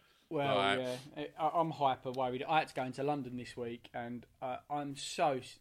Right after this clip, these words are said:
Speaker 1: like, still treat everyone like they've got the virus, and, uh, people probably find it quite offensive. So yeah, I, I'm treating everyone like The Walking Dead as well at the moment. Um, anywho,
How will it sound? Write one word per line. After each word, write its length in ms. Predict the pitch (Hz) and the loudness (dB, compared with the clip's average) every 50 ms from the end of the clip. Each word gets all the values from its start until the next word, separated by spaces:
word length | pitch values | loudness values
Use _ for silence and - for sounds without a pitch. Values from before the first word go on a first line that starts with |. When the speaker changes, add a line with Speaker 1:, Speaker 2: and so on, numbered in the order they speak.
| _ - | _ -10
Speaker 1:
like, 200 | 127 120 117 - | -8 -8 -8 -10
still 440 | - - - - 151 139 123 120 113 110 | -12 -14 -10 -6 -4 -2 -2 -4 -6 -10
treat 240 | - - 143 127 117 | -8 -6 -6 -6 -4
everyone 380 | 123 123 110 123 120 120 117 117 | -6 -8 -8 -8 -8 -8 -8 -8
like 180 | 117 120 - | -8 -8 -8
they've 180 | 127 120 110 110 | -8 -10 -10 -10
got 160 | - 123 - | -10 -10 -10
the 60 | 123 | -10
virus, 680 | 117 117 123 127 131 123 113 113 117 110 107 - - - | -8 -4 -4 -2 -2 -2 -4 -4 -6 -6 -8 -12 -16 -16
and, 160 | 117 113 117 117 | -12 -12 -10 -10
uh, 60 | 113 113 113 _ - | -12 -14 -16 _ -10
people 240 | 131 117 - - 117 _ | -10 -10 -10 -14 -18 _
probably 200 | - 107 117 113 | -14 -14 -14 -14
find 260 | 113 - 123 117 110 | -12 -12 -10 -10 -10
it 80 | 107 - | -12 -10
quite 180 | - 127 - 107 | -10 -10 -10 -8
offensive. 600 | - - 127 123 117 - - - 110 110 110 110 | -10 -8 -8 -8 -10 -12 -14 -12 -12 -12 -12 -12
So 180 | - - 120 117 | -12 -10 -10 -8
yeah, 340 | 117 117 117 120 117 117 117 120 120 - - | -8 -8 -8 -8 -8 -8 -8 -8 -8 -6 -4
I, 80 | 131 | -4
I'm 100 | 123 120 | -4 -6
treating 380 | 117 - - 120 110 110 117 113 | -6 -8 -8 -8 -6 -6 -6 -8
everyone 320 | 113 110 117 117 113 113 | -8 -8 -10 -10 -10 -10
like 200 | 113 113 113 117 | -10 -10 -10 -10
The 60 | 123 117 | -12 -12
Walking 380 | 117 120 117 113 - 120 113 | -10 -12 -12 -12 -12 -12 -10
Dead 200 | 110 113 107 104 110 | -10 -10 -12 -12 -14
as 100 | 110 123 | -14 -12
well 300 | 123 113 113 113 117 - | -12 -10 -10 -10 -12 -14
at 440 | - - - - - - _ _ | -16 -18 -20 -20 -20 -20 _ _
the 60 | - 110 | -14 -12
moment. 220 | 110 113 113 110 - _ _ _ _ _ _ _ _ _ _ - | -10 -10 -12 -12 -16 _ _ _ _ _ _ _ _ _ _ 4
Um, 300 | 165 165 170 170 165 160 - - - _ _ _ _ - | 4 4 4 2 -2 -8 -12 -20 -20 _ _ _ _ -2
anywho, 560 | 220 240 262 226 156 131 123 117 120 151 220 | 0 0 2 0 -2 -2 -4 -4 -4 -6 -8